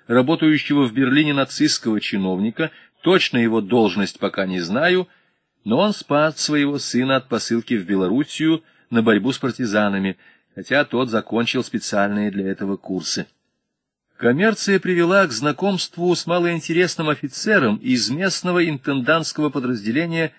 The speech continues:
Фольксштайном, а через него — с его родственником, гестаповцем Граве, работающим в аппарате Ланге, адъютантом по связи с местным рейхскомиссариатом.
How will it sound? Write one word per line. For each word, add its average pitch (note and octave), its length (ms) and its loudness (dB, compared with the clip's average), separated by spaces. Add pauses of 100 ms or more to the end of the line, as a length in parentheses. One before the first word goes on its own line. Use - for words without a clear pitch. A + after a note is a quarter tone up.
(120)
Фольксштайном, F#2 1040 0 (540)
а G#2+ 160 0
через G2 340 0
него — F#2 400 0 (540)
с - 120 -12
его E3+ 240 4
родственником, C#3+ 800 0 (320)
гестаповцем D#3+ 840 -2
Граве, G#2 600 2 (360)
работающим F3 760 0
в C#3+ 40 2
аппарате C#3 500 0
Ланге, D3+ 600 2 (260)
адъютантом A#2+ 880 0
по C#3+ 140 -2
связи E3 540 2
с - 140 -4
местным D#3 520 -2 (240)
рейхскомиссариатом. B2+ 1200 0